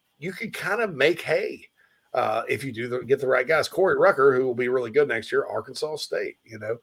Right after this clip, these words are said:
Um, and, and my point about Arkansas is I think half their guys turned out, half, half of 'em, bleh, you know? Um,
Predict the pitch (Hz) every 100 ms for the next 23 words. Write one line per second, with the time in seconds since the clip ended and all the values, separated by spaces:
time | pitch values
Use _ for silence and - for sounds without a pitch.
0 | _ - - _ - 139 135 135 - 190
1 | 190 185 175 165 156 196 180 131 165 226
2 | 160 - 139 117 135 151 - 151 135 -
3 | _ _ _ _ - 165 160 151 123 143
4 | 135 127 127 123 123 117 120 113 123 -
5 | 117 110 113 101 95 _ 107 104 95 -
6 | - _ 131 113 110 113 - _ _ _
7 | _ _ 113 110 101